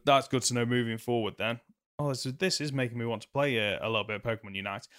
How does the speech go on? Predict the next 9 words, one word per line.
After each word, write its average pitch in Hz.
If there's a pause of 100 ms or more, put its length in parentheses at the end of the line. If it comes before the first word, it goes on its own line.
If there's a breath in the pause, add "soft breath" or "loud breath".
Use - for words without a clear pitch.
(200 soft breath)
Um, 208
which, -
which 254
Pokemon 247
would 220
you 220
like 147
to -
see? 107